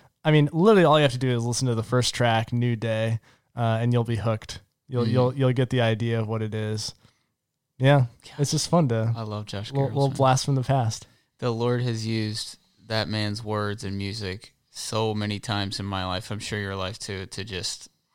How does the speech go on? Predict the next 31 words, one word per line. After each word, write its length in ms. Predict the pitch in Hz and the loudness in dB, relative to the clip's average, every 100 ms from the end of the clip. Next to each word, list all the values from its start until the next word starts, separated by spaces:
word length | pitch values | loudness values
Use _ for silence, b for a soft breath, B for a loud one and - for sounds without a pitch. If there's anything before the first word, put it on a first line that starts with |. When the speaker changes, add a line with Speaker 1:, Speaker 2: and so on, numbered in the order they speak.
| _ | _
Speaker 2:
encourage 600 | 104 101 - 104 101 - | -8 -6 -4 -4 -4 -6
me, 260 | 98 98 95 | -6 -6 -8
keep 200 | - 98 | -8 -6
me 120 | 92 | -6
going. 560 | 101 90 92 92 90 107 _ _ - | -6 -6 -4 -6 -6 -10 _ _ -6
Speaker 1:
Yeah. 140 | 117 113 | -2 0
Speaker 2:
Um, 240 | 110 - _ _ _ _ - | -2 -4 _ _ _ _ -20
gosh, 400 | - - - - _ _ | -20 -18 -18 -20 _ _
what 180 | 113 107 | -12 -8
a, 180 | 92 82 - _ - | -8 -10 -16 _ -14
what 140 | 117 | -10
a 20 | 101 | -8
blessing 480 | 95 92 - - | -4 -6 -6 -10
his, 200 | 113 - - | -10 -14 -16
his 200 | - 104 | -12 -10
music 300 | 104 85 - - | -10 -10 -12 -14
is. 300 | 90 - - _ _ _ _ _ | -14 -14 -18 _ _ _ _ _
Um, 140 | - - | -20 -16
very 180 | - 98 | -10 -8
cool. 300 | 101 98 - _ _ _ _ - | -8 -10 -10 _ _ _ _ -6
Speaker 1:
Yeah. 220 | 160 127 - _ _ _ _ _ _ _ | -2 -2 -4 _ _ _ _ _ _ _
Speaker 2:
Sweet. 400 | - 180 220 - _ - | -4 0 0 -4 _ -4
Um, 480 | 131 127 123 117 117 - _ _ - - | 0 2 2 0 -4 -10 _ _ -16 -4
I, 260 | 160 220 214 - | -4 -4 -6 -4
I 140 | 175 | -4
actually, 500 | - - 131 120 113 | -4 -2 -2 -2 -4
uh, 440 | - 110 107 104 104 _ _ _ _ - | -2 -2 -2 -4 -8 _ _ _ _ -18
have 160 | 123 | -10
been 220 | - 123 117 | -4 -2 -2
checking 340 | - 120 117 | -2 -4 -2
out 260 | 110 110 | -2 -2